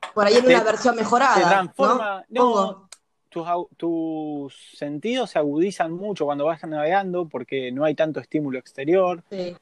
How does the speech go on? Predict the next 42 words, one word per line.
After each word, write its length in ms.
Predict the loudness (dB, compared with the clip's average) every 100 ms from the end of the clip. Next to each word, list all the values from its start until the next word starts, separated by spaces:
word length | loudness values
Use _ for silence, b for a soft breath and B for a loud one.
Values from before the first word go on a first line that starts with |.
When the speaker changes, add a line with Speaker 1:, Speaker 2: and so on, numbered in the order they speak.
| -10
Speaker 2:
estás 280 | -8 2 2
muy 200 | 4 2
atento 360 | 2 2 2 2
al 100 | 2
barco, 360 | 4 2 0 -4
Speaker 1:
Ajá. 100 | -4
Speaker 2:
entonces 440 | -6 -6 -6 -6 _ _ _
también 300 | -8 -6 -4
hay 240 | -2 -2
como 220 | -4 -8 -8
una 180 | -8 -6
cosa 260 | -6 -6
que 580 | -6 -6 -8 -10 -12 -14 _ _ _
se 200 | -10 -2
va 140 | 2 2
a 40 |
la 140 | 2
mente, 360 | -4 -6 -10 -10
¿no? 220 | -8 -8 -6
Se 140 | 0
va 260 | 2 2 b b b -10
a, 160 | -8 -8
a 100 | -6
concentrarse 720 | -4 -4 -4 -2 0 0 -2
en 60 |
todas 120 | -2 -4
las 120 | -4
cosas 340 | -6 -4 -6
que 80 | -8
están 240 | -6 -6
ahí 260 | -4 -4 -4
en 80 | -6
el 120 | -4
barco, 420 | -4 -4 -4 -6
que 260 | -6 -6 -6
todo 200 | -8 -6
vaya 220 | -6 -6
bien, 320 | -8 -6 -6 -6
de 120 | -6
que 80 | -6
no 100 | -8
se, 260 | -10 -12